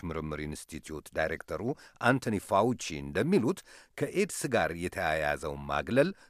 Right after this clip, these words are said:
ከካምቦዲያ እስከ ዩጋንዳና ናይጄሪያ ዛሬም እንደበረታ ነው። ዩናይትድ ስቴትስና ካናዳን በመሳሰሉ ያደጉ ሀገሮች ውስጥ እንኳ እጅግ አሳፋሪ በሆነ ሁኔታ ይህ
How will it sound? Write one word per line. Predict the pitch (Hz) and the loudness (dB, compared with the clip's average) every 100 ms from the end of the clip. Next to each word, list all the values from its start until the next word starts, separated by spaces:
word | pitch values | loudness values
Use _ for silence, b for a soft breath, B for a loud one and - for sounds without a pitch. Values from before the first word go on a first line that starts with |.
| b | b
ከካምቦዲያ | 113 - - 135 131 117 143 123 127 117 | -8 -6 -4 0 2 4 4 4 4 2
እስከ | - - 117 | -6 -6 -2
ዩጋንዳና | 92 107 123 120 104 98 95 | 0 4 4 4 2 2 2
ናይጄሪያ | 87 85 78 101 95 104 123 b b - | 0 0 0 0 2 2 0 b b -10
ዛሬም | 87 107 107 113 120 117 | 0 2 2 0 -2 -2
እንደበረታ | - 104 98 92 90 98 78 | 0 4 4 4 2 2 0
ነው። | 64 - B B B B | 0 -10 B B B B
ዩናይትድ | 156 190 202 185 | 6 8 6 4
ስቴትስና | 147 - 139 - 123 113 | -2 2 0 2 4 4
ካናዳን | - 127 127 120 104 | 2 2 4 4 4
በመሳሰሉ | 98 98 - 90 - 98 143 - b - | 2 2 0 -2 0 -2 -2 -4 b 0
ያደጉ | 131 131 117 147 143 - | 2 4 2 0 0 -2
ሀገሮች | 123 127 139 143 | 0 2 2 2
ውስጥ | - 190 - | -2 -4 -2
እንኳ | 110 - 151 - b - | 0 2 2 0 b -4
እጅግ | 139 113 180 165 | -4 -2 2 4
አሳፋሪ | 131 143 - 135 135 | 4 2 2 4 4
በሆነ | 101 98 85 | 4 0 0
ሁኔታ | 87 98 110 147 147 b b b | -2 -4 0 2 2 b b b
ይህ | 123 | -2